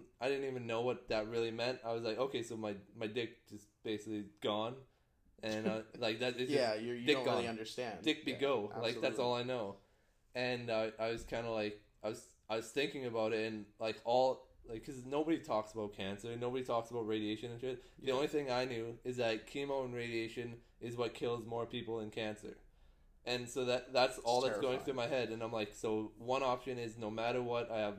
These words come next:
Speaker 1: really hard versions of both of those for two years. The other one, they might be able to do less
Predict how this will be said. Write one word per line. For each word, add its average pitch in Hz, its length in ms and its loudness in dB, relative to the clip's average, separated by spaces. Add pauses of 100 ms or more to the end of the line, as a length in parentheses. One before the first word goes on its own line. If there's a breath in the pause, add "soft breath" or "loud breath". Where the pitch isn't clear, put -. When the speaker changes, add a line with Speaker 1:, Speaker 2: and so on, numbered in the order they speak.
Speaker 1:
really 120 260 2
hard 117 320 2
versions 117 360 -4
of 110 100 -6
both 107 200 0
of 110 80 -12
those 110 180 0
for 110 80 -10
two 127 240 -4
years. 104 400 0 (380 soft breath)
The 120 100 2
other 123 160 2
one, 127 300 2
they 113 100 -2
might 113 300 0
be 117 80 -2
able 113 120 2
to 107 40 -4
do 107 280 -2
less 113 440 -2